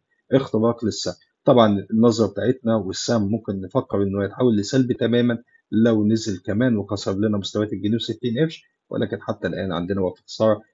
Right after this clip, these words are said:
عند مستويات الجنيه خمسة وستين قرش، وده اللي بيعزز الإيجابية على السهم،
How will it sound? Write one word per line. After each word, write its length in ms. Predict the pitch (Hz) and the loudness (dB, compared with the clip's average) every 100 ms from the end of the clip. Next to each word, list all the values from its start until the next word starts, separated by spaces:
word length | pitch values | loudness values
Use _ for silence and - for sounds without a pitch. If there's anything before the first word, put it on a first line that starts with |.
| _ 110 | _ 0
عند 180 | 110 | 0
مستويات 320 | 90 - 98 90 | 0 -4 -4 -4
الجنيه 180 | 98 | -6
خمسة 260 | 95 104 107 | -4 -6 -6
وستين 400 | 95 - 110 95 | -8 -8 -6 -4
قرش، 220 | 127 147 104 | -4 -4 -4
وده 100 | 104 | -2
اللي 120 | 95 | 0
بيعزز 320 | 92 87 92 | 0 -2 -6
الإيجابية 360 | 85 87 92 92 | -12 -8 -4 -4
على 80 | |
السهم، 300 | 85 - 101 | -4 -6 -6